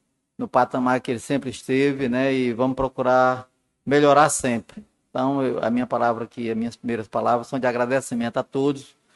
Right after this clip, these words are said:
a Vossa Excelência, porque foi a primeira pessoa que me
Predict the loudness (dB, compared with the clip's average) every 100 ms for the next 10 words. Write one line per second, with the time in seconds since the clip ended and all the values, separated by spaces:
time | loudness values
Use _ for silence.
0 | _ _ -4 0 2 2 0 -2 0 0
1 | -2 -10 -12 -6 -4 -4 -8 _ _ _
2 | _ -2 -2 2 2 2 -4 -4 -2 -2
3 | -4 -2 0 -2 -4